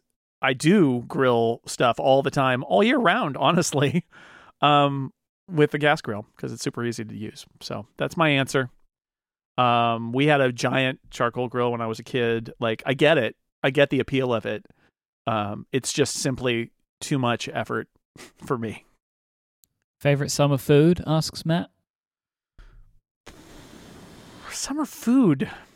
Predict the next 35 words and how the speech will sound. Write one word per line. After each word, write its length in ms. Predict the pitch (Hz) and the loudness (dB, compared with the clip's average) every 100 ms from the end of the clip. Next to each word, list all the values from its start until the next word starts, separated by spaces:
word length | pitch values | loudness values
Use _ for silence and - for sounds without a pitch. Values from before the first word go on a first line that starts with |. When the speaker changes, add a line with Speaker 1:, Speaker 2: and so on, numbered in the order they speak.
| _ | _
Speaker 2:
So, 120 | - | 4
I 20 | |
mean, 160 | 165 160 | 4 4
Speaker 1:
What, 120 | 214 | 6
Speaker 2:
going 120 | 165 | 8
Speaker 1:
what 60 | 185 | 10
do 60 | 202 | 8
you 60 | |
Speaker 2:
across 260 | - 180 - | 6 2 4
this 180 | 165 160 | 2 6
line, 380 | 147 123 104 110 | 4 4 2 -2
this 160 | 131 | 2
isn't 280 | 180 185 - _ _ _ - _ _ | 2 0 -4 _ _ _ -20 _ _
a, 160 | 139 135 - | -4 -4 -2
a 80 | 143 | -2
summer 380 | - 180 151 135 | 2 4 4 4
food, 380 | - 160 139 | 4 4 4
but 120 | 120 120 | 2 -4
it's 160 | - | -6
a 40 | 120 | -6
food 260 | - 139 | 0 0
I 40 | 127 | 2
will 140 | 123 | 0
only 240 | 123 131 123 | 2 2 2
eat 160 | 127 | 2
in 60 | 123 | -2
the 60 | 117 | -6
summer, 400 | - 175 131 110 - - - | -4 -2 -2 -6 -12 -20 -12
which 220 | - - 147 | -8 -4 -2
is 280 | 131 117 - _ _ _ _ _ _ | -2 -4 -12 _ _ _ _ _ _
a 140 | 139 | 0
burger 480 | 120 147 151 147 135 | 4 6 6 6 4
from 320 | 120 156 135 | 4 6 6
a 80 | 127 | 6
barbecue. 680 | 117 139 123 113 - 85 147 | 6 6 4 0 -6 -8 -10